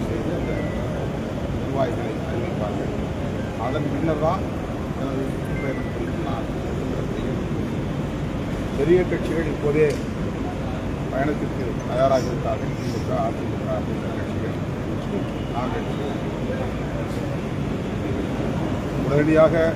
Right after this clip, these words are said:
களத்திற்கு இறங்க வேண்டும் என்கிற அவசியம்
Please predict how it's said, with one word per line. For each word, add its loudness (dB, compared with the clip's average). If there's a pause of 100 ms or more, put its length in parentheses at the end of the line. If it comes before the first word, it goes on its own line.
(360)
களத்திற்கு 0
இறங்க 2
வேண்டும் 0
என்கிற 0 (1900)
அவசியம் 0